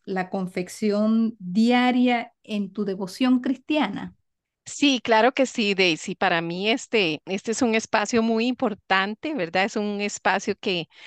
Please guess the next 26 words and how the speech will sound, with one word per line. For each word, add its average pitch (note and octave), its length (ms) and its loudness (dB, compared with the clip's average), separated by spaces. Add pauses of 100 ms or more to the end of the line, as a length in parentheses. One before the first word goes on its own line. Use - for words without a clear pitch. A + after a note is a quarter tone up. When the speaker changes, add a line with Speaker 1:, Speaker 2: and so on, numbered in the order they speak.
(160)
Speaker 2:
haber G3+ 280 4
conocido B3 460 6
los B3 160 4
cuatro A3+ 360 2
pasos, G#3 680 0 (200)
esta G#3 300 2
fue A#3 140 4
la A#3+ 80 6
parte A3 300 -2
que C4 120 0
me G#3 120 0
llevó F3+ 240 2
a F3+ 60 4
tener G#3 360 -2
esa G#3 260 0
comunión F3+ 560 -4
con G#3 240 0
Dios, F3 340 -2
ese G#3 180 -4
encuentro F#3+ 500 -2
con F#3+ 240 0
Dios F3+ 340 0
en G3 140 0
mi F3+ 100 -2
vida E3+ 220 0
personal, G3+ 760 -2